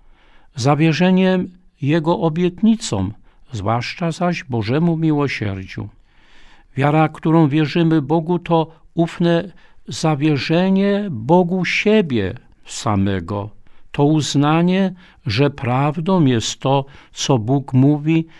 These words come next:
i nakazuje, chociaż nie zawsze to rozumiemy.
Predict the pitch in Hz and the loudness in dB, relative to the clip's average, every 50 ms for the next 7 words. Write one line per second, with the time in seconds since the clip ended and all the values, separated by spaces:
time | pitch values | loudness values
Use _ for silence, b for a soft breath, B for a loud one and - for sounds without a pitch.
0 | B B B - - 139 139 143 139 131 - - 139 131 113 - - 127 131 131 | B B B 2 4 6 6 6 4 0 -2 -2 -2 -2 -2 -2 -2 0 0 2
1 | 135 143 143 151 147 b b b b b - - 135 127 131 - - - 151 160 | 2 0 0 -2 -6 b b b b b -2 2 2 2 2 2 -2 -4 -2 -2
2 | 160 - - - b b b b b 156 165 170 143 - 143 127 127 - - - | -4 -4 -8 -16 b b b b b 6 6 6 6 4 2 0 0 -2 -2 -2
3 | 160 156 160 - 143 139 139 147 139 135 - 170 170 185 196 170 117 92 90 92 | -2 -2 -2 -2 -2 0 0 0 -2 0 0 0 2 2 2 2 2 0 -2 -4
4 | 107 | -8